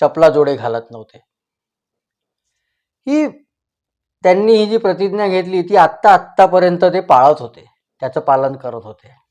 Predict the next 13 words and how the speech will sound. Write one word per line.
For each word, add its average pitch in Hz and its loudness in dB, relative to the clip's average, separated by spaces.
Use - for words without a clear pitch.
पण 208 0
दोन 175 0
हजार 208 6
एकोणीसमध्ये 160 0
सुप्रीम 208 -2
कोर्टाचा 185 0
निर्णय 156 -4
आला, 135 -4
राम 156 2
मंदिराचा 170 0
मार्ग 143 -4
मोकळा 147 -2
झाला, 135 -2